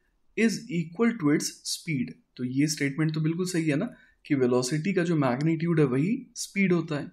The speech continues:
बिल्कुल सही है। अब सेकंड स्टेटमेंट क्या कह रहा है, "The magnitude of average velocity in an interval is equal to its average speed in that interval।"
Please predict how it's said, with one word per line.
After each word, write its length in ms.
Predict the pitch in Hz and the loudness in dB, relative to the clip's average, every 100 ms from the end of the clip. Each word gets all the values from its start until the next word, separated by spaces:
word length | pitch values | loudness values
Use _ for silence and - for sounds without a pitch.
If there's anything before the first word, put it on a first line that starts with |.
| - | -8
बिल्कुल 200 | 160 170 | -4 -4
सही 240 | 160 147 | -2 -4
है। 120 | 165 170 _ _ _ _ - | -4 -12 _ _ _ _ -4
अब 100 | 196 | -2
सेकंड 360 | 190 170 196 196 | 0 0 2 2
स्टेटमेंट 400 | 196 185 190 180 | 0 -2 -2 0
क्या 140 | 165 | 0
कह 160 | 165 151 | 2 4
रहा 140 | 139 | 4
है, 200 | 208 - _ _ _ 151 | 2 -4 _ _ _ -2
"The 120 | 175 | 2
magnitude 600 | 135 95 117 156 196 214 | 2 2 0 2 0 2
of 260 | 226 214 208 - 131 | 4 4 2 -6 -2
average 220 | 123 156 | 0 2
velocity 420 | 247 202 170 165 | 0 0 0 0
in 340 | 160 196 180 160 | -2 -2 0 2
an 100 | 156 | 2
interval 280 | 127 120 147 | 2 0 0
is 100 | 135 | 2
equal 500 | 160 147 135 135 151 | 2 2 0 0 -2
to 240 | 147 131 196 | 0 2 0
its 100 | - - _ _ - | 0 -12 _ _ -8
average 240 | 131 147 214 | -2 0 0
speed 540 | 247 - - 180 170 | -2 -4 -4 -2 0
in 60 | 156 | 2
that 360 | 151 120 143 196 - | 2 4 2 0 -4
interval।" 360 | 143 135 120 | -4 -2 -4